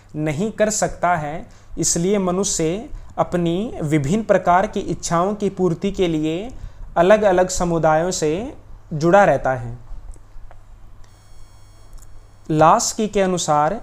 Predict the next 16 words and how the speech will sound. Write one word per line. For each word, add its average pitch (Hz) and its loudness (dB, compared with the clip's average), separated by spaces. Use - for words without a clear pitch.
समाज 180 2
का 208 4
स्वरूप 165 0
संघात्मक 170 2
है, 156 -2
अर्थात 160 2
समाज 165 0
विभिन्न 151 -2
प्रकार 175 2
के 160 -6
समुदायों 175 2
से 170 -2
मिलकर 160 0
बना 160 0
होता 170 2
है। 165 -4